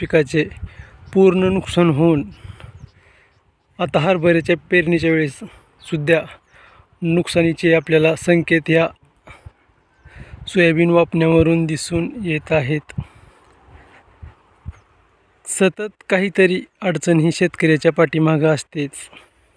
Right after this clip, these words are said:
पिकलेल्या सोयाबीनला एकतरी भाव कमी असल्यामुळं शेतकरी हा आर्थिक अडचणीमध्ये आलेला आहे आणि दुसऱ्यांदा हार्वेस्टर करून तिसऱ्या वेळेस ही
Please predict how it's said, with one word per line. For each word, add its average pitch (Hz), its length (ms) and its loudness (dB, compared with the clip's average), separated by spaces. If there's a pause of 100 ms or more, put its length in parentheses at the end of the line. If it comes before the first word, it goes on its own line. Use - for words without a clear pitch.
(1800)
पिकलेल्या 190 420 2
सोयाबीनला 170 580 4
एकतरी 170 400 0
भाव 160 300 0
कमी 165 220 0
असल्यामुळं 156 560 2 (100)
शेतकरी 160 500 0
हा 151 220 2 (1400)
आर्थिक 170 400 -2
अडचणीमध्ये 160 680 0
आलेला 156 340 2
आहे 151 280 0 (640)
आणि 170 320 2 (500)
दुसऱ्यांदा 175 500 0
हार्वेस्टर 170 560 -2
करून 160 320 2 (1500)
तिसऱ्या 180 300 2
वेळेस 185 280 2
ही 190 160 -2